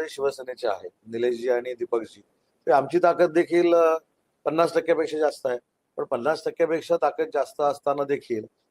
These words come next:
आम्ही ज्यावेळी सांगतो की आम्हाला संयमानं घ्यायचंय, आम्हाला युती करून लढायचं आहे, समोरचा जसा रिस्पॉन्स येईल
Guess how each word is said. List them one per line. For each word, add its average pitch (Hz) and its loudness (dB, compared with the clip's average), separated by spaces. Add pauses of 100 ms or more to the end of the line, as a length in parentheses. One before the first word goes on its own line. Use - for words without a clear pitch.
आम्ही 143 -2
ज्यावेळी 165 4
सांगतो 147 -4
की 151 -4
आम्हाला 143 0
संयमानं 127 -4
घ्यायचंय, 107 -10
आम्हाला 110 -2 (480)
युती 131 -6
करून 135 2
लढायचं 117 0
आहे, 98 -8 (480)
समोरचा 156 4
जसा 156 0
रिस्पॉन्स 160 0
येईल 139 -2